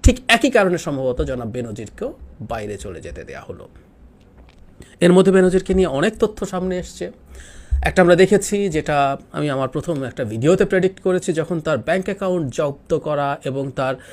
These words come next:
সম্পত্তি ক্রোক করার আদেশ হয়েছিল, তখন বলেছিলাম তার ব্যাংক তো খালি করার জন্য যথেষ্ট সময় দেয়া হয়েছে। জমি যেহেতু ট্রান্সফার করা এত সোজা না,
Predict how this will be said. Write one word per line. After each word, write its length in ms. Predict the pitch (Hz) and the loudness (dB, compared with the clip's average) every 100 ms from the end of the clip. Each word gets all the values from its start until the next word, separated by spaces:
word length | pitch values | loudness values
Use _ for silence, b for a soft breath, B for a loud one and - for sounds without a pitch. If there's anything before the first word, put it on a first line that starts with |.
| B B | B B
সম্পত্তি 520 | - 160 160 156 147 | -6 -4 -4 -4 -6
ক্রোক 280 | - 220 214 | 0 0 0
করার 240 | 190 147 127 | -2 -2 -2
আদেশ 320 | 120 151 - | -2 -4 -4
হয়েছিল, 300 | 131 151 143 | -6 -6 -6
তখন 220 | 175 190 | -4 -4
বলেছিলাম 300 | 190 185 202 | -4 -6 -8
তার 100 | 202 | -6
ব্যাংক 260 | 190 202 190 - | -6 -8 -10 -10
তো 100 | 202 | -10
খালি 260 | 196 196 196 | -8 -6 -4
করার 240 | 196 202 | -4 -4
জন্য 180 | 190 196 | -2 -2
যথেষ্ট 380 | 170 185 - 233 | -2 -2 -2 -2
সময় 300 | 220 247 233 | -2 -2 -2
দেয়া 200 | 170 117 | -4 -4
হয়েছে। 420 | 110 78 - - - _ - - | -8 -12 -14 -16 -16 _ -18 -6
জমি 340 | 135 277 254 220 | 4 4 6 4
যেহেতু 600 | 196 175 170 175 156 151 | 2 2 0 -2 -2 -4
ট্রান্সফার 440 | - 143 - 143 131 | -4 -6 -4 -4 -2
করা 220 | 131 120 | -2 -2
এত 140 | 120 | -4
সোজা 340 | 123 143 131 123 | -8 -6 -4 -4
না, 220 | 120 | -6